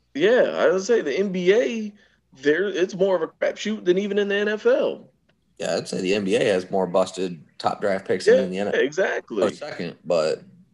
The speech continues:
Speaker 2: N B A
Speaker 1: Right,
Speaker 2: definitely.
Speaker 1: and that's what I mean. Yeah, so I mean,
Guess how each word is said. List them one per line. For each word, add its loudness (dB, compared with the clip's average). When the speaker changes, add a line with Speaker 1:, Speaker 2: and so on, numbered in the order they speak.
Speaker 2:
N -4
B 0
A 4
Speaker 1:
Right, 0
Speaker 2:
definitely. 2
Speaker 1:
and -2
that's -4
what 2
I 2
mean. -2
Yeah, 0
so -2
I 0
mean, -4